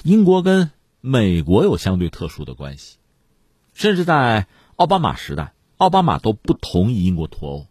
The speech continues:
原因是你在欧盟里边，你相当于我们的内线儿啊，你可以搅和呀。那德法对他当然是有戒心的了。所以到最后，因为难民问题这个导火索，英国人也搞了一个很独特的这么一出公投。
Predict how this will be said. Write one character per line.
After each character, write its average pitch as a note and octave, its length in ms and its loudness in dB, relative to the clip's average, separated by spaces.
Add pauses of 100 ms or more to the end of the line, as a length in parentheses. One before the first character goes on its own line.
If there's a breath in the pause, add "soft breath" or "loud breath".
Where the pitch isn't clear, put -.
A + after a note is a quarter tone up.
(100)
原 C#3+ 340 0
因 B3 160 -4
是 D#3+ 200 -2 (200 loud breath)
你 B2+ 220 2
在 F#3 100 0
欧 - 140 0
盟 G3 180 -2
里 A2 160 -8
边， D2+ 240 -12 (640)
你 B2+ 140 -8
相 F#3 200 0
当 G3 140 4
于 F#3+ 40 6
我 G2 160 4
们 F#2 60 -2
的 C3+ 120 2
内 F#3 120 2
线 B2 140 -4
儿 C#3 200 -4
啊， - 100 -18 (480)
你 D#3+ 100 -8
可 A3+ 80 0
以 C4 60 0
搅 - 200 -2
和 - 300 -8
呀。 D#3 120 -8 (760)
那 B3+ 120 0
德 F#3 220 4
法 - 140 0
对 A2+ 140 2
他 A#2 100 0
当 B2+ 160 0
然 C#3+ 100 0
是 - 100 -4
有 - 60 0
戒 - 180 -2
心 C#3+ 220 -6
的 - 120 -6
了。 - 180 -18 (800 soft breath)
所 D3 180 4
以 B2 60 4
到 B2 120 4
最 A#2+ 140 4
后， A#2 180 2
因 A#2 140 4
为 A#2 80 6
难 A2+ 220 4
民 G#2+ 160 6
问 F#2+ 140 6
题 G2 140 -2
这 F#2+ 120 0
个 E2+ 80 -2
导 F#2 160 0
火 G2 120 2
索， D2+ 220 -10 (480)
英 E3 260 2
国 B2 160 4
人 A#2 80 2
也 A2 80 0
搞 B1+ 240 -4
了 C#2+ 120 -6
一 F#2+ 80 -4
个 F#2 160 -4
很 D2+ 160 -8
独 G2+ 180 -2
特 C3 140 -2
的 F#2 100 2
这 G2 80 -2
么 F2 100 2
一 E2 80 -2
出 G2 240 -2
公 A#3+ 200 2
投。 D#3+ 240 2